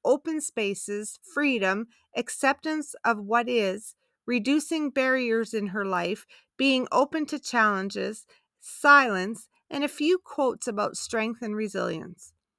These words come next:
I asked her to select miniatures that resonated with these themes. She chose a tree, a rock, a figure of a woman standing tall, and a small bridge.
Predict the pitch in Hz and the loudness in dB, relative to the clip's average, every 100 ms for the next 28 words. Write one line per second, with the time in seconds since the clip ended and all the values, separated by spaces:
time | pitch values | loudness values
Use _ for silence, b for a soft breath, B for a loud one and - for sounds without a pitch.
0 | _ _ _ _ 311 330 349 - 392 - | _ _ _ _ 4 6 6 4 -6 -6
1 | 330 - 294 294 294 285 277 269 - 226 | -8 -6 -2 -2 -2 -4 -4 -4 -4 -4
2 | 214 240 233 233 262 262 247 233 202 208 | -2 0 0 2 0 0 -2 -2 -2 -2
3 | 190 214 214 208 208 - - 262 208 151 | -2 -2 -2 -6 -6 -8 -6 -4 -4 -6
4 | 147 - b b b b - 262 226 254 | -10 -16 b b b b -4 -2 2 4
5 | 233 220 202 - 277 277 311 359 _ _ | 4 2 -4 -4 0 2 2 -2 _ _
6 | _ 320 285 247 233 247 - - _ 262 | _ 0 6 10 12 10 4 -20 _ -8
7 | - 320 302 320 294 262 240 240 233 226 | -4 -2 0 2 0 0 -2 -2 -4 -4
8 | - - 220 214 202 196 - 294 208 190 | -6 -4 -4 -2 -6 -4 2 4 2 0
9 | b b b 233 233 233 - 220 226 214 | b b b -6 -4 -4 -2 0 0 0
10 | 254 226 - - | -2 -2 -6 -12